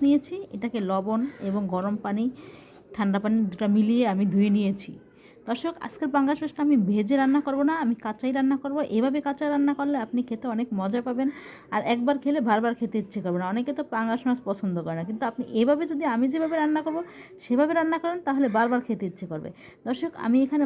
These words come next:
মাছের ভিতর দিয়ে দিয়েছি কিছু পরিমাণ হলুদের গুঁড়া, দিয়ে দিয়েছি সামান্য পরিমাণ লবণের, লবণের, লবণ। এরপর আমি দিয়ে দেবো, এখানে নিয়েছি একটা লেবু, এরপর দিয়ে দেবো একটু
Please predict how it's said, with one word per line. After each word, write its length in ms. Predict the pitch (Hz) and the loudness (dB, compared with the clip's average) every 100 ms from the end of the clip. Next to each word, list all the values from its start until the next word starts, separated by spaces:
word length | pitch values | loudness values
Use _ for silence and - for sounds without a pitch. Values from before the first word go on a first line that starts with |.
| 233 | 2
মাছের 220 | 220 277 | 2 0
ভিতর 160 | 254 277 233 | 0 0 0
দিয়ে 120 | 233 | 2
দিয়েছি 200 | 262 277 254 | 0 -2 -4
কিছু 160 | 247 254 269 | -2 -2 0
পরিমাণ 260 | 254 262 208 | 2 4 2
হলুদের 340 | 208 226 269 240 | 0 0 0 0
গুঁড়া, 180 | 247 339 349 214 | -2 -2 -6 -4
দিয়ে 120 | 220 | 0
দিয়েছি 180 | 247 254 247 | 0 0 -4
সামান্য 240 | 240 233 247 247 | 0 0 0 0
পরিমাণ 260 | 247 254 226 | 2 2 2
লবণের, 360 | 214 226 240 254 - - - - - 214 | 0 2 0 -2 -8 -20 -20 -20 -12 -2
লবণের, 340 | 214 240 254 269 - 214 | 0 2 2 0 -10 -2
লবণ। 260 | 214 220 277 339 - - - 254 | 0 2 0 -2 -16 -20 -4 0
এরপর 220 | 285 349 311 | 2 4 4
আমি 100 | 277 233 | 4 2
দিয়ে 100 | 247 | 2
দেবো, 120 | 254 240 | 2 0
এখানে 180 | 254 254 | 2 2
নিয়েছি 240 | 240 254 262 | 4 2 0
একটা 140 | 240 262 220 | -2 0 2
লেবু, 240 | 220 247 339 294 - | 0 0 -6 -8 -6
এরপর 200 | 214 233 202 | -4 -4 -2
দিয়ে 120 | 208 | -2
দেবো 120 | 226 | 0
একটু 100 | 220 | 0